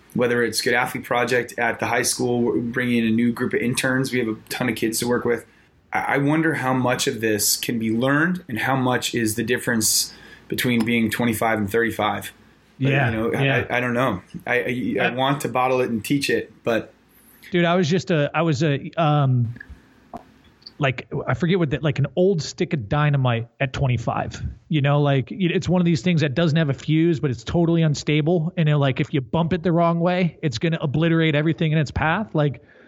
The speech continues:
Speaker 2: man, that's just what, I, I don't know why, you know, um, probably because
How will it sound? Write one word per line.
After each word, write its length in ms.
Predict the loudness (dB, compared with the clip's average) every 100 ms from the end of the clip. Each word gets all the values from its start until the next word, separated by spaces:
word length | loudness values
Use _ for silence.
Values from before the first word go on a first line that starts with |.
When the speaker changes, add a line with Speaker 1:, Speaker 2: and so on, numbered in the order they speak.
| -20 -20 -20 _ -16 -2
Speaker 2:
man, 120 | 2
that's 160 | 2 2
just 160 | 0
what, 140 | -2 -4
I, 240 | -6 -8 -4
I 80 | 0
don't 200 | 2 0
know 80 | 0
why, 520 | 0 0 0 -2 -8 -18 _
you 100 | 0
know, 300 | 0 0 0
um, 640 | 0 2 4 4 2 0 -4 _ _ _
probably 300 | -2 0 2
because 680 | 0 0 2 2 2 -2 -8